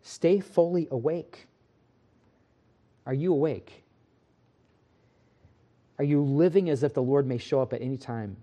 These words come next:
Do you have the right sense of what is real, and are you living in that reality? Are, are your hopes and dreams and plans anchored to what Scripture says is really going on in the world?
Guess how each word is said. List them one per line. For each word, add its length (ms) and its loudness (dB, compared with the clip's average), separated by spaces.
Do 100 -6
you 120 0
have 280 -2
the 120 2
right 420 0
sense 460 -2
of 220 -4
what 180 2
is 160 -4
real, 480 0
and 120 -4
are 80 -4
you 200 -2
living 480 -2
in 140 -6
that 180 -6
reality? 560 -10
Are, 180 4
are 100 2
your 180 4
hopes 460 4
and 180 0
dreams 480 2
and 200 -4
plans 760 -4
anchored 640 2
to 100 0
what 180 4
Scripture 460 2
says 460 0
is 180 0
really 480 4
going 420 0
on 300 -4
in 80 -8
the 80 -6
world? 380 -12